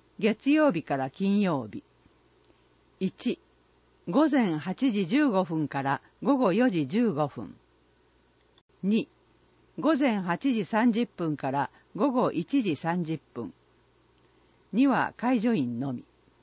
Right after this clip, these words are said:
内容、支援学級在籍児童生徒の介助。報酬、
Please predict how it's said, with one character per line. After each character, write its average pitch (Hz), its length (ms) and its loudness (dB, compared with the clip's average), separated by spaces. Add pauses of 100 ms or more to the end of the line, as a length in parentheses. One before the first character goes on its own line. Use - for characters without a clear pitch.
(920)
内 214 320 4
容、 196 400 0 (460)
支 - 240 -2
援 294 220 6
学 254 220 4 (100)
級 160 260 -2
在 202 240 2
籍 262 320 -2
児 220 160 0
童 139 320 0
生 269 260 2
徒 156 140 -2
の 107 160 -4
介 156 240 -6
助。 - 180 -14 (1040)
報 262 200 2
酬、 226 540 -2